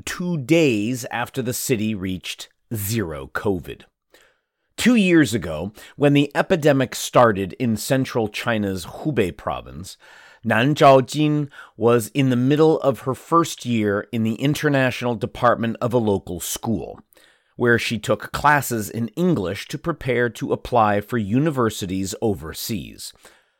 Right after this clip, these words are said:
But as the virus spread around the world, her family urged her to rethink her plans. "We've, uh, found a school for you to attend," Nan was told by her grandparents.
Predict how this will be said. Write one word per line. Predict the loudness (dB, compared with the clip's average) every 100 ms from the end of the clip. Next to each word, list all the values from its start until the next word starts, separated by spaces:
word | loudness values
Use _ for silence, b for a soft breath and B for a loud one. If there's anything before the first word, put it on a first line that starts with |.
| b _
But | -2 0 0
as | -4 -2 -2 0
the | -2
virus | 4 6 6 4 0 -6
spread | -12 0 6 6 6
around | 2 2 2 2
the | 2
world, | 4 4 4 2 -6 B B B B -2
her | -2
family | 2 6 6 6 2 2
urged | 4 4 2 -4
her | 0 2 2 -2 b b
to | -6
rethink | -4 0 0 -2 -4 -4 -4 -8 b b
her | -8 -8
plans. | -6 -8 -8 -8 -14 -20 -20 -20 -20 _ _ B B B B B _
"We've, | -6 -2 -2 -2
uh, | -6 -8
found | 0 4 4 4
a | 0
school | -2 4 6 6
for | 6
you | 4 4
to | 2 4
attend," | 4 4 4 2 -2 -16 -8
Nan | -2 0 0 -2
was | -6
told | -4 -2 -2 0
by | -2 -2
her | -4
grandparents. | -6 -4 -6 -6 -4 -4 -6 -10